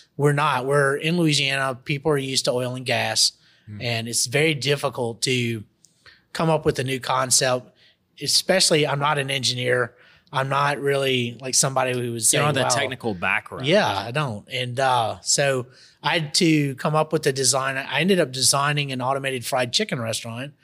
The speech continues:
Speaker 1: like Raising Cane's.
Speaker 2: Okay.
Speaker 1: And I, I did that and, uh, still have those designs. And, but then again, you have the budget problem. So I went to pizza, and then I figured out how to do the pizza,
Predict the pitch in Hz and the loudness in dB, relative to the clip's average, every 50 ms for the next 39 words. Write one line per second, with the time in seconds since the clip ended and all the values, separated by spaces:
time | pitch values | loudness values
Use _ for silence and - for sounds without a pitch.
0 | _ - - _ _ _ _ 127 123 117 104 - 127 127 127 123 117 120 - - | _ -20 -20 _ _ _ _ -2 -2 -2 -4 -6 -4 -2 0 0 -2 -2 -2 -2
1 | 139 131 123 123 143 - - _ _ _ 123 - - 131 113 110 123 147 151 135 | -2 -2 -4 -4 -6 -6 -8 _ _ _ -6 -2 0 2 2 2 2 0 -2 -2
2 | 123 123 123 127 135 131 120 123 - 135 131 127 143 160 151 147 139 139 139 143 | 0 2 2 2 2 0 -2 -4 -6 -6 -4 0 0 0 2 2 2 2 2 0
3 | 143 - _ _ _ _ _ _ _ - 131 127 120 127 123 123 117 110 110 - | -2 -4 _ _ _ _ _ _ _ -10 -8 -6 -2 0 2 2 2 2 2 2
4 | - 151 143 139 147 139 131 139 139 143 147 - 139 135 135 135 120 120 123 123 | 2 2 0 0 -2 -2 0 0 0 0 0 0 2 2 2 2 2 -2 -4 -4
5 | 131 143 - - - _ _ _ _ _ _ _ _ _ 143 135 123 123 123 123 | -2 -2 -2 -2 -4 _ _ _ _ _ _ _ _ _ -4 -4 -2 -2 -4 -6
6 | - 135 127 131 135 127 - _ _ _ _ _ _ _ - 143 143 135 131 127 | -10 -4 -2 -2 -2 -2 -6 _ _ _ _ _ _ _ -6 -4 -2 -2 -2 -2
7 | 123 135 139 135 131 131 135 135 135 127 127 120 120 123 123 123 117 135 - - | 0 0 -2 -2 -2 -6 -8 -4 -4 -4 -4 -2 -2 0 0 0 -2 -4 -6 -4
8 | - 127 117 117 120 127 131 143 147 - - 147 135 131 131 131 143 143 131 - | -2 0 0 0 0 -2 -6 -4 -2 0 2 2 2 2 2 0 -2 -2 -2 -4
9 | 131 110 - 165 160 165 160 - 127 110 113 117 - _ - - - _ _ _ | -4 -2 0 2 2 2 2 2 0 0 -2 -4 -6 _ -20 -20 -20 _ _ _
10 | - 127 131 131 131 135 135 135 135 135 127 - 170 147 147 143 135 127 127 - | -8 -4 -2 0 0 2 2 2 2 0 0 0 0 0 2 2 2 0 0 0
11 | - 135 131 131 123 127 123 113 120 113 - 147 143 143 - - 120 113 113 113 | -2 -2 -2 -2 -2 -4 -4 -4 -6 -6 -4 -4 0 0 2 2 2 0 -2 -4